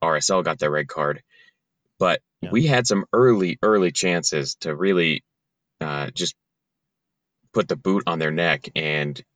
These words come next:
Speaker 1: they, Nick Rimando just came up big several times.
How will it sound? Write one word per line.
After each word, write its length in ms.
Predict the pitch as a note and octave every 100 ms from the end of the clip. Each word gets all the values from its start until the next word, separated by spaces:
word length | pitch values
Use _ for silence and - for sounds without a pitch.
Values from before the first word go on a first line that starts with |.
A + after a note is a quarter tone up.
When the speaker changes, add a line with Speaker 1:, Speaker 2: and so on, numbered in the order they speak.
| _ _ _ _ -
Speaker 1:
they, 200 | F#2+ F#2+ - _ _
Nick 220 | F#2+ A#2+
Rimando 520 | A#2+ G#2 G2+ A#2+ G2 E2+
just 220 | F2+ -
came 260 | G#2 G2+
up 160 | G2 F#2 _
big 360 | F#2+ G2 F2+ D2+
several 440 | - G#2 F#2 F2
times. 520 | - F2 F2 E2 D#2+